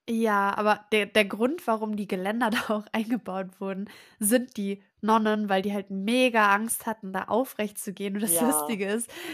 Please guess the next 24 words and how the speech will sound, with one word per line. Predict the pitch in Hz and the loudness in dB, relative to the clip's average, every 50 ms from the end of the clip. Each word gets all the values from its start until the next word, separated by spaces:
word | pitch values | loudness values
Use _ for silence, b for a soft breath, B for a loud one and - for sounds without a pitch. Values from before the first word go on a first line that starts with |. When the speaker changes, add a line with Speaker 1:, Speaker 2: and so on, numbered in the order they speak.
| 277 B - | -12 B -4
Speaker 1:
die | 262 | -2
sind | 214 202 233 247 247 285 269 | 0 2 2 2 2 2 2
halt, | 240 208 220 226 247 240 - _ _ _ _ _ _ | 2 2 2 2 0 -4 -6 _ _ _ _ _ _
weil | - - - 185 - 214 208 220 | -20 -16 -16 0 2 4 4 4
die | 220 233 | 2 0
halt | 220 214 196 - - | 0 0 -2 -4 -8
super | 208 202 254 285 - - 233 226 | -4 -4 -4 -4 0 -2 -2 -2
schissig | - - 247 247 - - 226 208 - | 0 -2 -2 -2 0 -2 -2 -2 -2
sind, | - 208 208 214 226 B B B B B B | -2 -2 -2 -4 -6 B B B B B B
auf | 208 214 214 - - _ _ _ - | -2 -2 -2 -6 -14 _ _ _ 0
den | 220 208 196 196 196 _ | 0 0 0 -4 -2 _
Beinen | - 190 185 202 226 240 247 254 220 | 4 6 6 6 4 4 2 2 0
und | - 214 190 - | -2 -4 -2 -2
den | 220 208 185 - | -2 -2 -2 0
Armen | - 170 185 202 214 214 226 208 - | 2 4 6 6 6 4 2 -2 0
hoch | - 240 247 269 285 - | 2 4 4 4 2 0
und | - - 208 202 | -4 -4 -2 -4
runter | 214 208 214 208 226 277 - 277 214 190 | -4 -4 -4 -4 -4 -4 -2 -2 -2 0
gekrochen. | 170 170 175 - - - - 240 233 - 247 240 247 | -2 -6 -4 -2 -2 0 0 -2 2 8 6 6 6
Speaker 2:
Oh, | - 247 254 262 254 | 6 0 2 0 0
Speaker 1:
<laughs> | 254 | 0
Zehn | 240 - 254 285 294 339 285 285 | -2 -2 0 2 2 2 4 6
Speaker 2:
süß, | |
Speaker 1:
Jahre. | 262 277 349 359 370 285 302 339 | 8 8 8 8 6 4 2 0